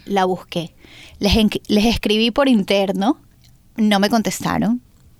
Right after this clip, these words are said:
Después, como que se actualizó la página de Instagram, vi que sí tenían el link para comunicarme por WhatsApp,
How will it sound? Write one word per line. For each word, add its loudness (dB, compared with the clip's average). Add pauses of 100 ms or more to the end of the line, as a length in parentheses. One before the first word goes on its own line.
(440)
Después, -2 (320)
como 0
que -2
se -2
actualizó 0
la 0
página 0
de 0
Instagram, -2
vi -2
que -6 (100)
sí -6
tenían 0
el 0
link -2
para 0
comunicarme -2
por -4
WhatsApp, -4